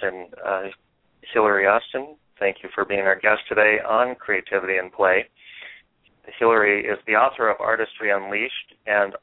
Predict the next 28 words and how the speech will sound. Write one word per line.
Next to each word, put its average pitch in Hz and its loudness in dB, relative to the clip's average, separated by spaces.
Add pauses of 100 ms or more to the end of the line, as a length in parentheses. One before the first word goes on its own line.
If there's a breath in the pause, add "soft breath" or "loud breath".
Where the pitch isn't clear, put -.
(140)
adjunct 113 0
professor 110 0
at 101 2
the 95 -8
Rotman 101 0
School 101 -4
of 95 -8
Management 101 -2
at 104 -10
the 98 -14
University 101 -4
of 95 -2 (100)
Toronto. 101 2 (680 loud breath)
She's 113 -4
leading 123 2
a 107 2
workshop 104 0
and 98 -12
part 113 -4
of 95 -8
a 95 -10
keynote 135 -4 (180)
at 104 -4
the 104 -8
Advancing 104 -2
Creative 101 -4
Thinking 107 -6
Conference 104 -2